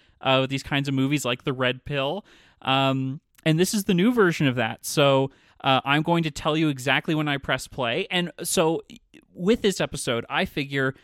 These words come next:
you can listen to it on your own as an episode without watching the film.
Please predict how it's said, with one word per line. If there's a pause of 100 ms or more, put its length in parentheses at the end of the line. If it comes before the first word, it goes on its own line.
(680)
you
can
listen
to
it
on
your
own (260)
as
an
episode
without
watching
the
film.